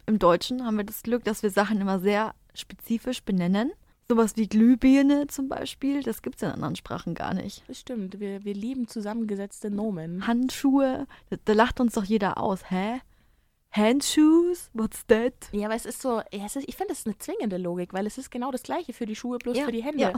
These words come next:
Speaker 2: Und die Schuhe waren halt zuerst da, weil du halt zuerst die Füße vor den Steinen schützten oder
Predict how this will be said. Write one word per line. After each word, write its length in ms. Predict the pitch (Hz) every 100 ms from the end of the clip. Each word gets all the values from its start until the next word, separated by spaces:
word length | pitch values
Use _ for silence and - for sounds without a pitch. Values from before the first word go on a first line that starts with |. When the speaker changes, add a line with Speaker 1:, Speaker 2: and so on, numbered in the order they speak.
| - -
Speaker 2:
Und 120 | 208 220
die 80 |
Schuhe 280 | - 294 285
waren 180 | 226 233
halt 160 | 233 -
zuerst 400 | 220 285 311 214
da, 160 | 220
weil 100 | 190
du 140 | 196 226
halt 160 | 208
zuerst 340 | - - 208 226
die 60 |
Füße 320 | - 359 220
vor 180 | 190 185
den 160 | 180 185
Steinen 380 | - 175 196 202
schützten 440 | 214 214 - 226
oder 280 | - 175